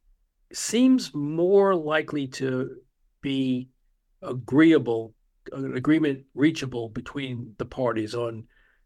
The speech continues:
e-, exclusions and, um,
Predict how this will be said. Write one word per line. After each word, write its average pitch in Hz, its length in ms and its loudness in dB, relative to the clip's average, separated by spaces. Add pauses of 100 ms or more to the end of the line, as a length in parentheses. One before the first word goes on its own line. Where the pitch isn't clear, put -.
(240)
e-, - 460 -14 (260)
exclusions 131 1200 0
and, 117 520 -8 (180)
um, 104 480 -12